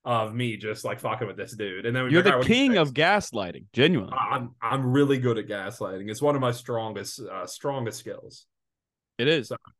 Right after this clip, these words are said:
Speaker 1: it is one of those things. And even if I wasn't great at gaslighting, I could have gaslighted you believing I was good at it. See, it's just
Speaker 2: Mm-hmm.
Speaker 1: a never-ending cycle.
Speaker 2: I've
Speaker 1: Um,
Speaker 2: seen it in person.
Speaker 1: it was, it was pretty electric. So, you know,
Speaker 2: <clears throat>
Speaker 1: uh,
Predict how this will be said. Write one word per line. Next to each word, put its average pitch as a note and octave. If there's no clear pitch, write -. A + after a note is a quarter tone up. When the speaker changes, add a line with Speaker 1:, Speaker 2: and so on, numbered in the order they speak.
Speaker 1:
it B2+
is C3
one C#3+
of C3+
those C3+
things. C#3+
And A#2+
even F3+
if G3
I D3
wasn't D3+
great A#2
at F3
gaslighting, F3+
I C#3+
could D3+
have A#2
gaslighted B2+
you B2+
believing A#2
I A2+
was C#3
good F#2+
at D#2
it. -
See, A#2
it's B2+
just C#3+
Speaker 2:
Mm-hmm. D#3
Speaker 1:
a -
never-ending A2
cycle. D#3
Speaker 2:
I've A#2
Speaker 1:
Um, D#3
Speaker 2:
seen A#3
it D#3
in E3
person. E3+
Speaker 1:
it B2+
was, B2
it E3+
was G3+
pretty C#4
electric. F2
So, G2+
you C#3
know, -
Speaker 2:
<clears throat> B2+
Speaker 1:
uh, C#3+